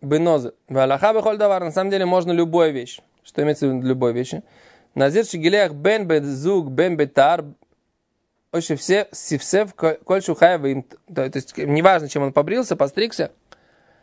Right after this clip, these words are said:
он хаев, он нарушает запрет Торы. Вы им тоймер, эйн зу акира эло той сефис. Это не, говорит Раши, вырывание от добавления.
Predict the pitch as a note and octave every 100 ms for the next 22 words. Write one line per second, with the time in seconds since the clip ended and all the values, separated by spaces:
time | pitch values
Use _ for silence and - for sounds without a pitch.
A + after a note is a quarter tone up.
0 | _ - D#3 G3 - C3+ A#2+ C3+ C3+ C#3+
1 | D3 E3 D#3 D3 C#3 C3 A2+ - C#3+ D#3+
2 | D#3 C#3 C3 - D3+ F#3 G3 D3+ D#3 D3
3 | C#3 - F#3 D#3 - D3 E3 D#3 C3+ C#3+
4 | B2 C#3+ A#2+ B2 B2+ B2 B2+ C3+ D#3 E3
5 | D#3 C3+ - C#3 C3 B2 C3+ C3 C3 B2+
6 | - C#3 C#3+ C#3 D#3 D3 B2 A#2 B2+ C#3
7 | C3 A#2+ A2 G3+ -